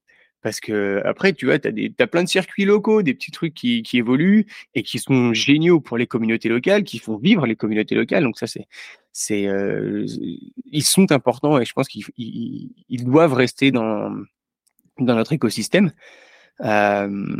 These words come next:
mais quand t'as des gros, euh, circuits, euh, qui font du coup du suivi live, de la médiatisation, eh bien,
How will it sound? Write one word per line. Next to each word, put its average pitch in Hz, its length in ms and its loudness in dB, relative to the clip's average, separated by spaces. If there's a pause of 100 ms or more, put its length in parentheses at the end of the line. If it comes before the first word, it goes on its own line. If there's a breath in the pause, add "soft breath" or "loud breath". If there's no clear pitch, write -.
(460)
mais 117 180 4
quand 170 140 4
t'as 135 140 2
des 113 120 0
gros, 131 580 4 (480)
euh, 110 240 -2
circuits, 139 760 -2 (140)
euh, 104 240 -8
qui - 180 -12
font 131 440 4
du 110 160 -6
coup - 180 -2
du 113 140 -4
suivi 113 280 -4
live, 113 240 0
de 110 60 -4
la 110 80 0
médiatisation, 113 720 0 (720 loud breath)
eh 110 120 -8
bien, 104 540 -2